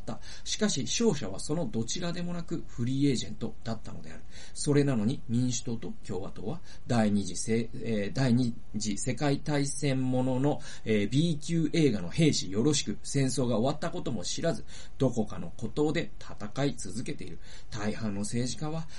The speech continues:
えー、社用の古いグループにこだわり続けて、新たに台頭しつつある若いグループを黙殺している。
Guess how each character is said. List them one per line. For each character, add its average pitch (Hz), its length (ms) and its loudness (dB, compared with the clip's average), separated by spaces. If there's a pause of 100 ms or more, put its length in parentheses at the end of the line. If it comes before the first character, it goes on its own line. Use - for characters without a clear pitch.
(140)
え 95 140 -4
ー、 - 20 -4
社 101 240 0
用 123 200 4
の 131 100 0
古 143 280 -2
い 127 80 0
グ 113 220 0
ル 147 140 2
ー 107 40 0
プ 104 140 -2
に 113 200 -2
こ - 140 -4
だ 92 140 -4
わ 110 100 2
り 123 100 0
続 135 220 -2
け 147 140 -2
て、 - 160 -4
新 131 220 0
た 101 100 -4
に 85 140 -4
台 107 220 0
頭 135 140 -2
し - 120 -2
つ 143 120 -2
つ 101 160 -4
あ 95 60 -4
る 107 160 -2
若 104 320 -4
い 85 60 -4
グ 82 100 -6
ル 82 80 -6
ー - 40 -6
プ 120 140 -4
を 110 40 -6
黙 - 260 -6
殺 - 300 -6
し - 120 -6
て 101 100 -6
い 98 80 -6
る。 104 60 -6